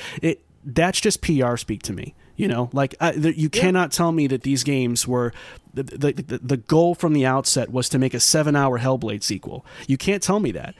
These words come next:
Speaker 1: because the, even the div-, the director of the game didn't say that. And I don't believe for a second that this was ever the objective of, of Obsidian, to have a game that is a Western R P G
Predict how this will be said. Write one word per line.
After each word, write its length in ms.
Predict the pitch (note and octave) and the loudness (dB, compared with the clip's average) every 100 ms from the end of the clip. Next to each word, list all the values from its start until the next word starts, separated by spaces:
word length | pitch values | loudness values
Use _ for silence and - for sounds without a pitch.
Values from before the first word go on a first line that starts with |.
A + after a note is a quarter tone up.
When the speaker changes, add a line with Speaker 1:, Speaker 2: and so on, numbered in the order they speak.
| - | -6
Speaker 1:
because 300 | - - E3+ | -2 0 2
the, 160 | F3+ - - | 2 0 0
even 220 | G3 G3 | 2 6
the 60 | |
div-, 300 | F3 D3 C3+ | 4 4 0
the 140 | C#3 D3 | 0 2
director 360 | C#3+ D#3+ - | 4 2 2
of 60 | D#3 | 0
the 60 | C#3 | 2
game 300 | C#3+ D3+ B2+ | 2 2 2
didn't 200 | G#2+ G2+ | 0 0
say 220 | - G2 | -2 -4
that. 240 | F2 A2 - - - | -8 -10 -14 -18 -10
And 160 | - C#3+ | -2 0
I 140 | D3 | 2
don't 160 | F#3 F#3 | 2 4
believe 320 | E3+ D#3+ E3+ | 4 4 2
for 160 | - D3+ | 2 0
a 60 | |
second 500 | C3+ - E3 - A#2 | 2 2 0 0 -2
that 140 | B2+ A#2+ | 0 0
this 200 | D#3 - | 0 2
was 140 | C3+ - | -2 -2
ever 240 | D#3+ E3+ | 0 2
the 120 | D3+ C3+ | 2 2
objective 540 | A2+ C#3 - G#2+ F#2+ - - - | 2 -2 -2 -6 -6 -14 -14 -2
of, 380 | B2 A#2+ A2 - | 2 2 0 -2
of 180 | B2+ B2+ | 0 0
Obsidian, 480 | A#2 C#3 A#2+ A2 G#2+ | 0 0 0 -2 -2
to 140 | C3 | 0
have 260 | C3+ C3+ B2 | 2 2 0
a 80 | B2 | -2
game 420 | A#2 D3+ E3+ E3+ - - | 2 4 4 0 -6 -4
that 120 | C#3+ | 0
is 140 | C3+ B2 | 2 2
a 80 | A#2 | 2
Western 420 | A2+ D3+ - F#3+ | 2 0 2 2
R 140 | F3 | 2
P 180 | E3 E3 | 2 0
G 420 | C#3 D3+ A2 G#2+ | 2 2 0 -4